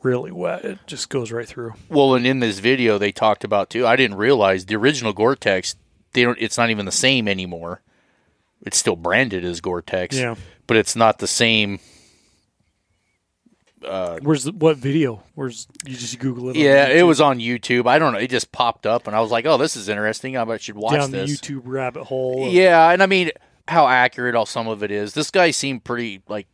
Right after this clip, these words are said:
Speaker 2: it was pretty scientific, it seemed like
Speaker 1: Well,
Speaker 2: to
Speaker 1: after
Speaker 2: me.
Speaker 1: my whole, after my whole deal, there was a guy who emailed me that, like, wasn't even a hunter, was, like,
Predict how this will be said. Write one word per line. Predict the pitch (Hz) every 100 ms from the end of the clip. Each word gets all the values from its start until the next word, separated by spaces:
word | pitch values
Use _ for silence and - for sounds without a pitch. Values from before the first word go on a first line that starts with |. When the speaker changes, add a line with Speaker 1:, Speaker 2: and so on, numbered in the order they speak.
| _
Speaker 2:
it | -
was | 113 -
pretty | - 135
scientific, | - 117 107 - 104 101
it | 95 87
seemed | 104 98
like | 95 92
Speaker 1:
Well, |
Speaker 2:
to | 247
Speaker 1:
after | - 104
Speaker 2:
me. | 220
Speaker 1:
my | 165 208
whole, | 185 156 -
after | 185 -
my | 139 151
whole | 185 151 139
deal, | 127 - - -
there | 170
was | 180 139
a | 131
guy | 151 151 160 139
who | 135 131 123
emailed | 160 143 139 143 135 131
me | 135 131
that, | 131 147
like, | 127 120 -
wasn't | 131 127 156
even | 139
a | 113
hunter, | 101 139 - 123
was, | 117 117
like, | 123 117 - -